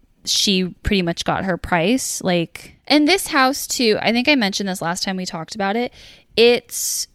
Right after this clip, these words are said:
it's in the thick of West Hollywood, which for some people is a very good thing.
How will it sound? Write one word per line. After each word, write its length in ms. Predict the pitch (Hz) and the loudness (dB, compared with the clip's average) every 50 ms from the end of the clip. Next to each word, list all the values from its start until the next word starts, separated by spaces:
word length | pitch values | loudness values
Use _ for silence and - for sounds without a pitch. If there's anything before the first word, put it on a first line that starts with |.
| _ _ - | _ _ -2
it's 180 | - 254 - - | -2 -2 0 0
in 140 | - 320 202 427 | -2 -2 0 0
the 80 | 339 247 | -2 -2
thick 360 | - - - 156 151 - - | -2 -4 -4 -4 -4 -4 -4
of 160 | 190 180 180 | -4 -4 -4
West 280 | 170 156 165 - - - | -4 -6 -6 -6 -8 -8
Hollywood, 580 | - 165 - 147 190 196 214 247 269 285 302 | -6 -6 -4 -2 -2 0 0 2 2 0 0
which 420 | - - 202 202 202 - - - - | -2 -2 0 0 0 -2 -6 -8 -10
for 240 | - - - 233 220 | -12 -6 -2 -2 -2
some 300 | 220 - - 196 190 202 | 0 0 0 -2 -2 -2
people 480 | - - 226 226 - - 233 226 226 - - | -4 -4 -4 -4 -2 0 0 2 0 0 0
is 600 | - 190 190 185 180 180 180 180 175 - - - - - - - - - - _ _ _ _ - | 0 0 2 2 2 0 -2 -2 -4 -6 -8 -10 -12 -18 -20 -20 -20 -20 -20 _ _ _ _ 2
a 80 | 208 | 2
very 420 | 202 185 185 185 180 180 185 180 185 | 2 4 4 4 4 4 2 0 0
good 260 | - 165 143 160 - | 0 -2 -4 -4 -4
thing. 480 | - - 240 269 302 339 359 370 370 | -4 -2 -2 0 0 -2 -4 -6 -8